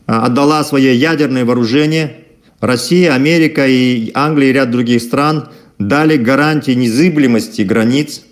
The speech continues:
Все эти границы были поделены, когда Советский Союз распался.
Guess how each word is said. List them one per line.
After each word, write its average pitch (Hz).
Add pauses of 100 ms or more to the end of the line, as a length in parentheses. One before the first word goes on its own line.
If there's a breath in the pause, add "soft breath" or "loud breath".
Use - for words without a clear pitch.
(420 soft breath)
Все 180
эти 139
границы 135
были 143
поделены, 127
когда 131
Советский 135
Союз 127
распался. 127